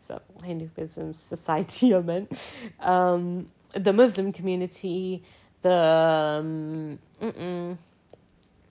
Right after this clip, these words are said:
Basically, it's more accepting of other cultures. This country is becoming racist day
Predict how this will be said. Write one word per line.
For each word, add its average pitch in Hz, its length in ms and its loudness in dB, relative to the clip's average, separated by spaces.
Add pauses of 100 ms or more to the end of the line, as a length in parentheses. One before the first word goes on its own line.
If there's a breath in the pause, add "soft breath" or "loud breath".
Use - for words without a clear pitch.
(160)
Basically, - 440 0
it's - 120 -10
more 220 240 0
accepting 208 460 -4
of 170 100 -4
other 180 240 0
cultures. - 640 -10 (360 loud breath)
This 320 200 4
country 165 640 -4
is 175 160 -8
becoming 160 720 -6 (180)
racist 160 920 -10 (260)
day 156 600 0